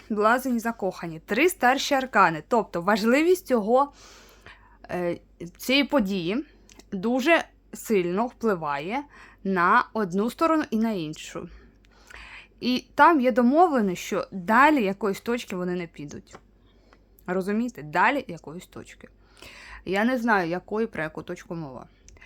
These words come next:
Знаєте, що мені це напам-, нагадує? Отой пан-, пакт Молотова-Ріббентропа був, коли ділили території. Ви бачите. Але є домовленості щось на тему території.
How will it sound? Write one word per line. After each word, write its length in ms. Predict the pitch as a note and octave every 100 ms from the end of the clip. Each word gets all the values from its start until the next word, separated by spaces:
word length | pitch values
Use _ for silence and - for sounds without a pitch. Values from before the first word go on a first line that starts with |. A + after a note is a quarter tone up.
| - - - -
Знаєте, 380 | F#3 D#4 G4+ C#4+
що 220 | - B3+
мені 360 | G#3+ G3 F3 D3+ _ _ _
це 140 | - A3
напам-, 760 | G#3 - G#3 G#3 A3 A3 G3+
нагадує? 460 | A3 A3 F3 E3 E3
Отой 320 | - A3+ C4
пан-, 400 | - - B3+ A3+ - _ _ _ _ _
пакт 400 | C4 B3+ - -
Молотова-Ріббентропа 1200 | G#3+ A3 G#3 G3+ G3 G3 G3 G3 G#3 G3 D#3+ D#3
був, 200 | D#3 D#3+
коли 200 | F3 E3+
ділили 440 | D#3+ F3+ F3+ D#3+
території. 680 | D#3+ F3+ G3+ G3+ D#3 C3 A#2 E3+ _ -
Ви 120 | F#3
бачите. 380 | E3+ F3 - E3+ - - - - - - - - - _
Але 420 | G#3+ A#3+ D4+ D#4+ - -
є 200 | F#3 C4+
домовленості 840 | C4+ C#4 F4 E4 C4 A3 - G#3+
щось 400 | G3 - C4+ B3 - _
на 180 | A3+ A3+
тему 240 | C4 C4
території. 600 | A#3+ A3+ A3 F3+ D#3+ D3